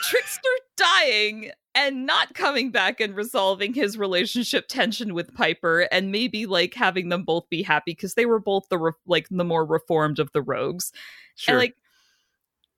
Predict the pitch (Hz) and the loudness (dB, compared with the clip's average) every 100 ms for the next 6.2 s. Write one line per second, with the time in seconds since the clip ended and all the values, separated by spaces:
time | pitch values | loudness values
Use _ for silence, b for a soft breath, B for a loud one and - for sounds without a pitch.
0 | _ - 392 - 440 466 370 349 415 - | _ -2 -2 2 2 2 2 0 -2 0
1 | 349 349 392 - - 349 320 330 453 320 | 0 2 2 2 0 -2 2 2 2 2
2 | 208 - 262 277 269 - - 359 320 233 | -2 -2 -2 0 -4 -4 -2 0 0 -2
3 | - 196 175 170 160 - 160 - - 196 | 0 0 2 -2 -2 -2 -2 0 0 2
4 | - - 254 - - 240 - - - 262 | 2 0 -2 -2 -4 -4 -4 -6 -4 -6
5 | - 285 - - 127 113 - 110 - 185 | -4 0 0 0 2 2 0 -12 -2 0
6 | 175 240 | 0 -2